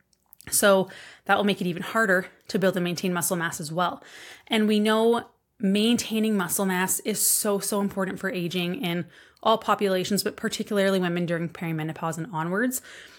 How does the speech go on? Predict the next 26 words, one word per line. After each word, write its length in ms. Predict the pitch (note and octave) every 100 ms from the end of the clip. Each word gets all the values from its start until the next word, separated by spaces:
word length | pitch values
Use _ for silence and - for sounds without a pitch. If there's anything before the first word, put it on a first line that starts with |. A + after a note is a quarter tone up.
| _ _ -
um, 320 | G#3+ F#3 F3 -
for 220 | - A3
a 40 | G3+
multitude 360 | G#3+ - G#3
of 100 | E3+
reasons. 440 | E3 F3+ B3 - - - _ -
Because 440 | G3 A3 F#3+ F3+ - -
one, 460 | F#3+ G#3 F3+ F#3+ G3+ _ _ _ -
having 420 | - G3+ A3 A#3+
muscle 300 | F3+ - G3+
makes 280 | F#3+ F#3 G3+
you 80 |
more 260 | F#3+ F#3 -
insulin 420 | G3 F3+ F3+ F3+
sensitive. 600 | - F3+ F3 - - - - - - - -
Your 160 | G3+ G3
body 400 | G3+ G3 G#3+ A3+
is 140 | A#3+
able 280 | G3 F#3 F#3
to 520 | F3+ - F#3 E3+ E3+ E3+ - - -
control 560 | A3 G3 - G#3 G3+
blood 260 | E3+ F3+ F3+
sugars 340 | - F#3+ G#3
a 60 | F#3
lot 280 | E3 F#3 D#3+
better 360 | E3 G3+ A3+